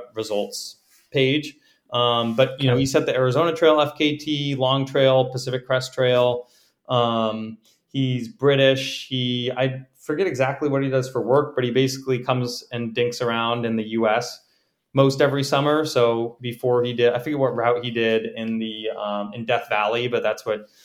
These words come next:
he did, like, a big long route in Death Valley before the P C T this year. So he does a bunch of, uh, he kind of, like, pushes the limit on, like, the hiking scene, right? And then he also, um, is now really getting into the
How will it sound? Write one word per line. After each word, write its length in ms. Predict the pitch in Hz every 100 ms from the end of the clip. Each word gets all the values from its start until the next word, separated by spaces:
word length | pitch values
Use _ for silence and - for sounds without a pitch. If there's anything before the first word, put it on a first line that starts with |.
| - _ _ _
he 100 | 127
did, 140 | 123 117
like, 160 | 117
a 60 | 110
big 220 | 120 117
long 260 | 117 113 110
route 260 | 110 110
in 120 | 110 110
Death 220 | 110 -
Valley 800 | 107 104 107 107 107 104 104 104 _ _ _
before 360 | 131 - 113 110
the 80 |
P 180 | 110 127
C 200 | 120 120
T 180 | - 123
this 240 | 117 117
year. 300 | 123 117 113
So 120 | 113 127
he 60 |
does 120 | 147
a 60 | 147
bunch 300 | 123 120 113
of, 260 | 117 107 - - - - - - _ _
uh, 380 | 113 107 104 104
he 120 | 135
kind 140 | 143 202
of, 80 | 139
like, 160 | 156
pushes 300 | 220 226 196
the 80 | 151
limit 260 | 156 156 143
on, 140 | 135
like, 180 | 117 110
the 60 |
hiking 400 | 104 123 120 117
scene, 340 | 110 113 104 104
right? 300 | 104 107 110 _ _ _
And 180 | 120 113
then 260 | 113 110
he 140 | 110 123
also, 840 | 117 120 120 123 113 113 113 113
um, 580 | 117 113 107 107 104 104 - _
is 140 | 127 117
now 260 | 113 110
really 320 | 110 110 110 110
getting 340 | 113 107 107
into 280 | 107 107 107
the 340 | 104 101 98